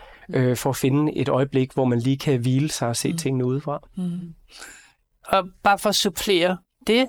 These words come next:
Speaker 2: så oplevede jeg, jeg har selv oplevet nogle omgange, hvor man har været i et eller andet enormt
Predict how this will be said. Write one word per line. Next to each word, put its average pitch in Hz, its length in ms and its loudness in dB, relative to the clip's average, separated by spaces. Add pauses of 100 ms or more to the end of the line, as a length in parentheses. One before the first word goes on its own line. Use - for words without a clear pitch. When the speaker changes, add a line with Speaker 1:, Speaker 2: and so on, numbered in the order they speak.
Speaker 2:
så - 260 0
oplevede 175 540 0
jeg, 165 260 -2
jeg 180 100 4
har 185 40 2
selv 190 220 -2
oplevet 175 400 0
nogle 165 220 -2
omgange, 165 440 -2
hvor 160 220 0
man 151 200 -4
har 147 320 0
været 156 260 -2
i 160 200 -2
et 151 120 -2
eller 147 40 -2
andet 151 280 -6
enormt 175 540 -2